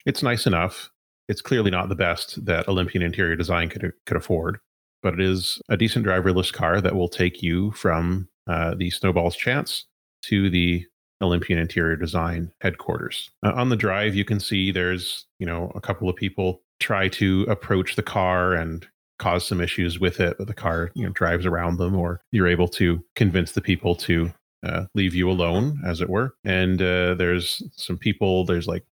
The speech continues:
some fighting in the streets, a lot of protesting, people throwing things.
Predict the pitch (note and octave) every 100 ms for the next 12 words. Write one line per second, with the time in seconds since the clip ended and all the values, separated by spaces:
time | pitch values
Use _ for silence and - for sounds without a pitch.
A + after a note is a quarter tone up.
0 | - - F#2 - F2+ E2+ E2 E2 - -
1 | F2+ - - - _ _ A2 G2 F2+ -
2 | A2+ G2+ G2+ - - F#2 F2+ E2+ G#2 F#2
3 | F2 F#2+ F2+ F2 - E2+ E2+ E2+ - -